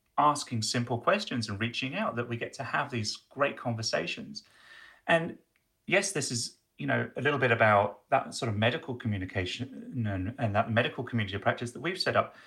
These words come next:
but it's much more about that learning environment, community of practice, that even bigger community that we're all a part of. And yes, there are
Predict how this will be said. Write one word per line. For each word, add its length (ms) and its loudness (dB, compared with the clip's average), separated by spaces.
but 100 4
it's 200 -4
much 420 4
more 380 6
about 240 6
that 260 4
learning 460 4
environment, 720 4
community 320 -2
of 80 -2
practice, 380 0
that 220 -2
even 280 0
bigger 420 2
community 580 -2
that 180 0
we're 180 0
all 160 0
a 40 -4
part 420 2
of. 200 -4
And 120 -4
yes, 180 4
there 140 4
are 160 4